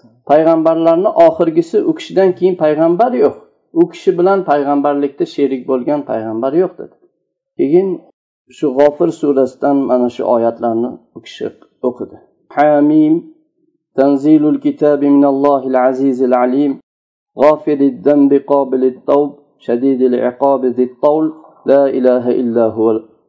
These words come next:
ilayhil masir. Yana bu Qur'on aziz bo'lgan, g'olib bo'lgan, har bir ishni bilguvchi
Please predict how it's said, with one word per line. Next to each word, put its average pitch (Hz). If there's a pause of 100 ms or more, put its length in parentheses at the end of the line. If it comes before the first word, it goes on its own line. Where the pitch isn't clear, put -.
(120)
ilayhil 113
masir. 104 (1120)
Yana 160
bu 180
Qur'on 170 (1200)
aziz 143
bo'lgan, 110 (200)
g'olib 160
bo'lgan, 135 (500)
har 233
bir 208
ishni 190
bilguvchi 170